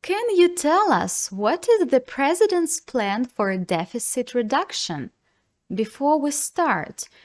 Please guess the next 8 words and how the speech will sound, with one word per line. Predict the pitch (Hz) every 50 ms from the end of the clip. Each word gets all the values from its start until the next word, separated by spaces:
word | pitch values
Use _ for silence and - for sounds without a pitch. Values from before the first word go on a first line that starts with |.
| _ _
can | - - 262 240 247
you | 285 339 403 427
explain | 415 415 - - - - 339 339 349 349 349 339 339 330 294 247
the | 294 285
sock | 277 - - - - 185 170 185 - - -
choice | - - - 294 285 285 285 302 311 311 - -
in | 330 339
here? | 349 349 - _ 339 339 359 349 370